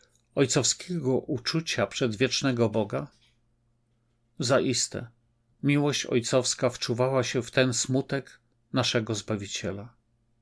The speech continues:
Myśl główna, jaką znajdujemy w Słowie Bożym, by smucić się z płaczącymi, a cieszyć się z weselącymi,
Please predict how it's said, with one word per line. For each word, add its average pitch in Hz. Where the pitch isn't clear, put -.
Myśl 165
główna, 131
jaką 123
znajdujemy 123
w -
Słowie 139
Bożym, 113
by 131
smucić 160
się 123
z -
płaczącymi, 123
a 123
cieszyć -
się 123
z 110
weselącymi, 113